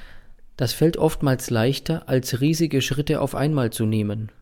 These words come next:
Rufe dir dein Ziel jeden Tag neu ins Gedächtnis und gehe mindestens diesen einen kleinstmöglichen Schritt.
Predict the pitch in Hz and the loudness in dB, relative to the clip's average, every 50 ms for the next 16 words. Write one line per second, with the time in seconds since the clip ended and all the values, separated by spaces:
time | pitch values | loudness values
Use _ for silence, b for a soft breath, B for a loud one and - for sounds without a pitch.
0 | - b b b b b b b b b b b b b b b b - 135 165 | -20 b b b b b b b b b b b b b b b b 2 4 4
1 | 165 - 190 165 151 151 139 127 120 117 113 117 - - - 156 165 180 175 - | 6 6 6 6 6 6 6 6 6 4 4 2 0 0 2 4 6 6 4 4
2 | - - 127 120 139 160 160 180 165 - - 127 127 120 131 139 - - - - | 2 -2 -2 2 2 2 2 2 0 0 0 0 2 2 2 0 -4 -8 -12 -6
3 | - 135 120 120 127 147 156 - 147 139 - - - 117 - 110 110 - - - | -2 2 4 4 4 4 4 2 0 -2 -2 -2 -2 0 0 0 0 0 -4 -4
4 | - 160 185 196 - - - - _ B B B B B B B B B B - | -2 -2 -2 -2 -4 -8 -14 -18 _ B B B B B B B B B B -2
5 | - 135 131 - - 151 156 156 147 147 156 170 185 208 208 202 - - 175 175 | -2 -2 0 0 0 2 4 4 4 4 4 4 4 2 0 0 0 -2 -2 -2
6 | 175 - - - - - - - - - - 175 185 - 185 160 - - - 127 | -2 -4 -6 -10 -14 -20 -20 -20 -10 -6 -4 -4 -2 -2 -2 -4 -4 -4 -2 0
7 | 139 151 165 170 180 180 170 - - - 139 135 135 143 151 160 - - - 147 | 2 2 2 2 2 2 0 -2 -4 -4 -2 0 0 0 0 -2 -2 -4 -2 0
8 | 143 143 143 139 135 131 - 139 - - - 120 123 117 123 - - | 0 0 0 -2 -6 -4 -4 -6 -6 -6 -4 -4 -4 -4 -6 -8 -16